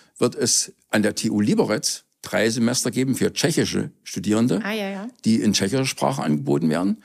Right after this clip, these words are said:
Speaker 1: Und dann führen wir im vierten Semester, also in dem ersten Fachsemester, in dem höheren Semester, beide Gruppen zusammen.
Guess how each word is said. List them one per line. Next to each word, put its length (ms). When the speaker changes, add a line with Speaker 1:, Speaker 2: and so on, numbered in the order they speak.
Speaker 1:
Und 160
dann 160
führen 340
wir 160
im 100
vierten 320
Semester, 440
also 180
in 140
dem 160
ersten 320
Fachsemester, 720
in 100
dem 140
höheren 260
Semester, 480
beide 380
Gruppen 420
zusammen. 560